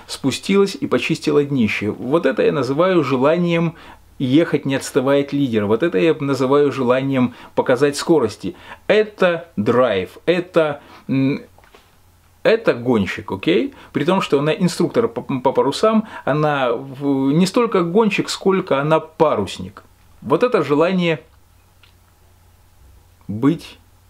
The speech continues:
в лидерах, где она, кстати говоря, сейчас и находится.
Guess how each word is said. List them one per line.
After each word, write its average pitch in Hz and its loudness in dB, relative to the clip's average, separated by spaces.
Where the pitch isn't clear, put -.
в 104 -6
лидерах, 104 -2
где 120 0
она, 147 -4
кстати - -6
говоря, 123 -4
сейчас 120 -2
и 123 -4
находится. - -4